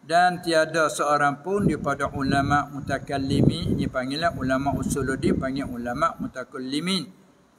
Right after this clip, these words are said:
Kalau panggil usuliyin, ulama usul fiqh. Ha, tu istilah.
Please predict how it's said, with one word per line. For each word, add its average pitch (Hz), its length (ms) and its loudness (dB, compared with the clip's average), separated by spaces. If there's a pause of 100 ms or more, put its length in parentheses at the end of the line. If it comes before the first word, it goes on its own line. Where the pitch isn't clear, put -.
Kalau 123 240 -6
panggil 127 280 -6
usuliyin, 143 760 -2
ulama 123 480 -4
usul 143 400 -4
fiqh. 180 340 -8 (400)
Ha, - 60 -20
tu - 80 -16
istilah. 123 400 -12